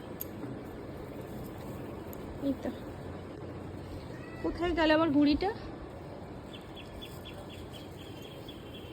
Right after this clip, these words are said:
আ? এই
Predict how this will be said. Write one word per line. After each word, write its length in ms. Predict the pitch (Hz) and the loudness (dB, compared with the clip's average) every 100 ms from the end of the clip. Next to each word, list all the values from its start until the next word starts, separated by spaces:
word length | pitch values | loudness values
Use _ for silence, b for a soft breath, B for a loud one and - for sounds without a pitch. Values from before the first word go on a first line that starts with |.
| - - - - - - - - - - - | -8 -8 -8 -8 -8 -8 -8 -8 -8 -10 4
আ? 400 | 254 311 359 494 - - - - - - - - - - - - - - - - - - - - - - - - - - - - - - - - - - - - - - | 12 12 12 12 8 -6 -8 -8 -8 -6 -6 -6 -8 -8 -8 -8 -8 -8 -8 -8 -8 -8 -8 -8 -8 -8 -8 -8 -8 -8 -8 -8 -8 -8 -8 -8 -8 -8 -8 -8 -6 4
এই 160 | 311 | 6